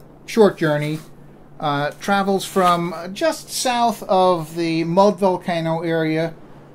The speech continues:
uh, above the, uh, Yellowstone Lake, uh, heading north towards, uh, Canyon Village. Uh, and I've got the camera kind of skewed pointing to the right a little bit because most of the thing of interest is to the right.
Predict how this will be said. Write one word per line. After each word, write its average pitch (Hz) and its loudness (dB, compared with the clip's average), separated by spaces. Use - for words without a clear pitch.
uh, 143 -2
above 156 0
the, 147 -6
uh, 131 -10
Yellowstone 156 -2
Lake, 143 -4
uh, 151 -2
heading 214 2
north 175 4
towards, 160 0
uh, 139 -8
Canyon 156 -2
Village. 113 -6
Uh, 156 0
and 196 2
I've 220 -2
got 196 -2
the 214 0
camera 226 2
kind 190 -2
of 165 0
skewed 208 0
pointing 190 0
to 165 -6
the 156 -2
right 170 2
a 165 0
little 151 0
bit 143 -2
because 151 -6
most 170 -4
of 147 -4
the 147 -6
thing 160 -2
of 147 -2
interest 156 -6
is 151 -4
to - -10
the 135 -6
right. 127 -2